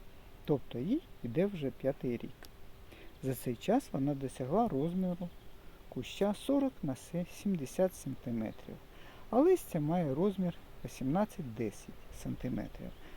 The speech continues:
але це найбільші листки. Як бачите, за цей час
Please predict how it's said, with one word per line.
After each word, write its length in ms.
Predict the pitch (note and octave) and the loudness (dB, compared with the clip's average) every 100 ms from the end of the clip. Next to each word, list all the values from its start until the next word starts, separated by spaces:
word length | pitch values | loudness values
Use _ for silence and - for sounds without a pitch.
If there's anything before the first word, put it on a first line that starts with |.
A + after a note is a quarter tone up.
| - | 0
але 340 | A3+ A#3 E4+ E4 | 6 8 8 6
це 340 | - B3+ C#4+ - - - | 4 6 6 4 -10 0
найбільші 600 | D#3 D3+ C#3+ C4 - - - - - - - - - - - - - | 6 6 8 6 6 -2 -8 -12 -12 -12 -14 -14 -14 -14 -16 -12 -2
листки. 480 | F3+ G#3+ - - A#2 B2 - - - - - - - | 0 0 -4 -8 -8 -8 -12 -14 -16 -16 -14 -14 -2
Як 220 | C3 C3 | 6 6
бачите, 540 | C3 A#3 E4 - - B2 - - - - - | 6 4 4 0 -6 -6 -8 -14 -12 -12 0
за 140 | C#3+ | 0
цей 300 | C#3+ - C3 | 2 0 0
час 300 | - A#3 D4+ | 2 2 2